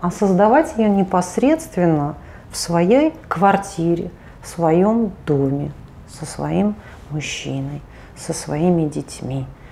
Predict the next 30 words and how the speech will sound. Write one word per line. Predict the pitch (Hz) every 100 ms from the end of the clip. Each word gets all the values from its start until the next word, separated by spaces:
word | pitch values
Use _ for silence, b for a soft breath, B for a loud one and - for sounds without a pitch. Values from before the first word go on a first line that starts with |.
| B B B B
Создавать | - 147 147 151 160 247 -
это | 185 165
самостоятельно | - 160 156 - 151 165 180 - 165 160
здесь. | 156 - 127 127 - - - B B B
Покупать | 175 - - 277 277 160
елочку, | 156 165 156 - - 160
наряжать | 160 160 147 151 147 156 -
ее | 147 151
и |
понимать, | - 214 214 196 175
что | - -
это | 151
твоя | - 185 233
семья. | 240 - 143 135 139 135 - - B B B B -
Правда | 233 240 240
же, | 170 - -
да? | 156 156 - B B B
Я | 156
не | 151
знаю, | 151 151 147
там, | 151 151 B B -
э, |
э, | 156 147 131 156 160 160 160 160 156 156 160
эти | 160
самые, | 170 - 160 160
как | 170 -
их, | 160
эти | 185 190
яички | 208 214 196 190 - 190
варить, | 170 160 170 170 -